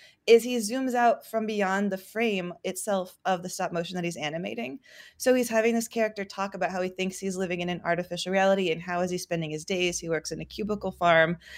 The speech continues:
And meanwhile, you see the animator's hands work around him, and you're getting this own sense of how the animator is spending his days.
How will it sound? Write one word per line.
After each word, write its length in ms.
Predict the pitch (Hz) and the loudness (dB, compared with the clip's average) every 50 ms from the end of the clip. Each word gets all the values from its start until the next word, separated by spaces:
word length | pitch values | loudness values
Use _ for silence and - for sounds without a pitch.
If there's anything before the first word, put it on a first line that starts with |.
| - - - _ _ - | -18 -18 -20 _ _ 8
And 280 | 233 247 240 233 214 | 10 10 10 10 8
meanwhile, 380 | 226 254 285 277 240 220 202 202 | 8 6 6 8 8 8 8 8
you 140 | 202 208 202 | 6 4 2
see 180 | - 277 277 | 2 2 2
the 140 | 240 226 214 | 4 4 6
animator's 540 | 196 202 196 202 202 196 190 185 196 196 - | 6 6 6 6 6 4 4 4 2 0 0
hands 280 | - 208 196 185 190 | -2 -2 -2 -2 -4
work 260 | 190 180 196 196 196 190 | -2 -2 -2 -2 -2 -4
around 380 | 180 180 185 190 220 226 226 | -4 -2 0 0 0 0 -2
him, 140 | - 147 147 | -4 -6 -4
and 120 | 156 190 | -2 0
you're 80 | 190 190 | 0 0
getting 240 | 185 190 180 185 180 | 0 0 -2 -2 -2
this 160 | 180 180 - - | -4 -6 -4 -2
own 260 | 180 202 220 240 247 | 0 0 2 0 0
sense 240 | 233 - 160 151 156 | -2 -4 -8 -8 -8
of 100 | 151 156 | -10 -10
how 100 | 165 156 | -8 -10
the 80 | 156 151 | -8 -6
animator 420 | 156 151 151 151 151 151 147 151 | -6 -6 -6 -4 -6 -4 -4 -2
is 100 | 156 160 | -4 -4
spending 360 | - - 165 160 165 165 170 | -4 -4 -6 -4 -4 -6 -6
his 320 | 170 180 202 214 226 196 160 | -2 2 2 2 2 2 0
days. 340 | 147 123 - - - - | -4 -6 -6 -8 -12 -14